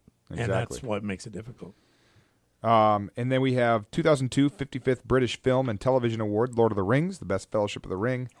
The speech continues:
Speaker 2: uh, Best Film. Uh, Peter Jackson was the director. And then two thousand eight, Fidel Castro retires as president of Cuba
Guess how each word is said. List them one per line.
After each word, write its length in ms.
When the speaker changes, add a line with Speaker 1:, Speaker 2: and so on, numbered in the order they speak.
Speaker 2:
uh, 160
Best 320
Film. 320
Uh, 160
Peter 240
Jackson 360
was 140
the 60
director. 460
And 160
then 160
two 140
thousand 260
eight, 180
Fidel 220
Castro 400
retires 560
as 140
president 520
of 140
Cuba 400